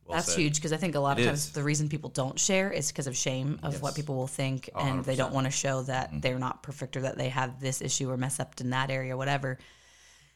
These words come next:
Speaker 2: And so if there's a place that they can say, "Hey, like, I know I can share this," and it's not gonna change someone's view of me or their love for me or their acceptance of
Speaker 3: Yeah.
Speaker 2: me. It's more of
Speaker 1: Yeah.
Speaker 2: like, "Hey, I will walk with you through this,"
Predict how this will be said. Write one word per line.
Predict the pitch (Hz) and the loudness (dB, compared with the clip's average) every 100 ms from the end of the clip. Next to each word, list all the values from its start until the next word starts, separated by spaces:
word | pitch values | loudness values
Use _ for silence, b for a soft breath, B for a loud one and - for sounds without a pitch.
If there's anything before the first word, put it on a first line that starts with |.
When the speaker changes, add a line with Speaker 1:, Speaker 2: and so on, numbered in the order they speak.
| B - | B -2
Speaker 2:
And | 170 | 6
so | 190 151 | 10 10
if | 151 | 8
there's | 151 147 | 6 6
a | |
place | 143 147 143 - | 4 2 2 0
that | |
they | 139 | 0
can | 135 147 | 0 0
say, | 147 | 0
"Hey, | 147 139 | 2 2
like, | 131 123 - B B _ - | 0 -4 -6 B B _ -2
I | 147 | 0
know | 139 131 | 2 0
I | 127 | -2
can | - 127 | -2 -2
share | 127 131 | 0 0
this," | 127 131 - | 0 -2 0
and | 139 131 - | 0 0 -2
it's | 143 151 | 0 6
not | 143 | 6
gonna | 147 131 | 6 2
change | 123 - 131 131 127 123 - - | 2 2 2 2 0 0 -2 0
someone's | - 135 127 127 123 - | 2 2 2 0 -2 -2
view | 139 135 | -2 0
of | 135 135 | 0 -2
me | 131 123 | -4 -4
or | 139 127 | -4 -2
their | 127 | -2
love | 127 123 | -2 -4
for | - | -2
me | 127 123 | -2 -2
or | |
their | 120 113 | -2 -4
acceptance | - 147 135 123 120 - | 4 4 4 0 -4 -2
of | 151 | -2
Speaker 3:
Yeah. | 139 | -2
Speaker 2:
me. | 123 | -4
It's | 135 - | -4 -2
more | 131 | -2
of | 127 | -2
Speaker 1:
Yeah. | 131 | -2
Speaker 2:
like, | 120 - _ _ | -4 -6 _ _
"Hey, | 160 131 131 - _ _ _ _ _ _ - | -2 -2 -2 -10 _ _ _ _ _ _ 2
I | 156 | 4
will | 151 | 4
walk | 139 147 | 2 -2
with | 135 147 | -6 -8
you | 143 | -6
through | 147 151 | -2 -2
this," | 151 - - | -2 -2 -2